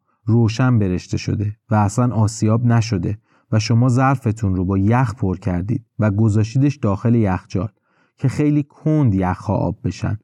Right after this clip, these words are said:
و عصاره‌گیری خیلی نرم و آهسته‌ای داشته باشین، حتی تا سی و شش ساعت و یا بیشتر می‌تونید بذارید محتویات ظرف در کنار هم بمونن. در واقع ما تا زمانی که محتویات ظرفمون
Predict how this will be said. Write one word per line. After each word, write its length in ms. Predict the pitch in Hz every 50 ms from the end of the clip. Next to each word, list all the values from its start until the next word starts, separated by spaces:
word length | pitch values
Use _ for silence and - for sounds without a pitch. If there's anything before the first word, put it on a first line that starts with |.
| _ _ _ _ -
و 80 | 110 110
عصاره‌گیری 840 | 107 107 107 104 - 117 110 107 107 104 101 104 107 117 135 139 117
خیلی 380 | - - 107 101 98 98 98
نرم 440 | 98 98 104 101 104 101 98 101 98
و 60 | 98
آهسته‌ای 640 | 82 98 101 101 95 92 95 - - - 101 98 95
داشته 380 | 87 98 98 95 - - 107 98
باشین، 680 | 95 101 98 - - 147 156 156 143 127 120 120 117 - - _ _ _
حتی 380 | - - 190 196 190 - - 110
تا 140 | 110 123 117
سی 220 | 107 117 - 131
و 80 | 123 123
شش 240 | 120 - 226 220 -
ساعت 400 | - - 185 170 165 160 156 143
و 100 | 131 123
یا 200 | 123 127 143 147
بیشتر 680 | 131 120 120 120 113 120 - - 156 160 170 202 240 262 - _ _ _ _ _
می‌تونید 400 | - 180 175 - 165 139 127 120
بذارید 400 | 127 147 143 127 127 117 113 104
محتویات 680 | 107 113 113 110 110 120 117 113 113 120 131 127 - 117
ظرف 380 | 107 110 139 156 196 214 208 -
در 180 | - 123 117
کنار 320 | 110 117 120 120 120 123 123
هم 280 | 127 156 180 190 165
بمونن. 460 | 139 139 131 120 113 110 107 104 104 107 - _ _ _ -
در 220 | 117 117 123 127
واقع 520 | 113 120 127 127 120 - 151 127 92 80 82 - _ _ _ _ -
ما 160 | 120 127 139
تا 160 | 135 - 110
زمانی 480 | 98 95 101 95 95 101 110 123 120 107
که 120 | 113 120
محتویات 840 | - 92 95 92 85 - 95 95 90 92 92 98 104 113 - 135 120
ظرفمون 680 | 107 107 117 117 120 117 113 - 123 120 - -